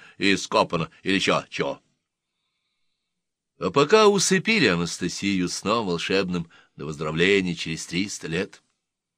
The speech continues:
уложили её в терем, что Яромир для себя строил,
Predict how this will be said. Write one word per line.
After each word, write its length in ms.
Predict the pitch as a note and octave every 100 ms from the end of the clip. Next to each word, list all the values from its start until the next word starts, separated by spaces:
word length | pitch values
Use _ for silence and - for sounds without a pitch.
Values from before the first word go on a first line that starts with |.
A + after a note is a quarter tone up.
| _ _
уложили 400 | - D2+ E2+ D#2+
её 120 | D#2
в 60 | C#2+
терем, 640 | - D#2 G#2+ D3+ D3 C#3
что 220 | - -
Яромир 360 | A#2 G#2+ A2 G#2
для 180 | F2 F#2
себя 300 | - F#2 F2+
строил, 580 | - E2 F2+ F#2 F2